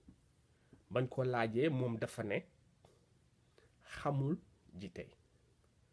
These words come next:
Ñu ne que mais pourtant ñaari waxtu fii rek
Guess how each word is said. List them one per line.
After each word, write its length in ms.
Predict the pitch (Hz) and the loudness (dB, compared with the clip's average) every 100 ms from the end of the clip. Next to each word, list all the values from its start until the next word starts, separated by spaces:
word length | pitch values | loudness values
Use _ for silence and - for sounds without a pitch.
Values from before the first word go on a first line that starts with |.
| _ _ _ _ _ 120 | _ _ _ _ _ 0
Ñu 100 | 131 | 0
ne 100 | 123 | 0
que 120 | 117 | 0
mais 180 | 117 110 | -2 -2
pourtant 400 | 135 - 117 - - _ _ 95 | -4 0 0 0 -6 _ _ -2
ñaari 300 | 131 139 131 | 4 4 4
waxtu 300 | 127 - 110 | 2 -2 -8
fii 200 | - 113 | -4 -2
rek 140 | 120 | -4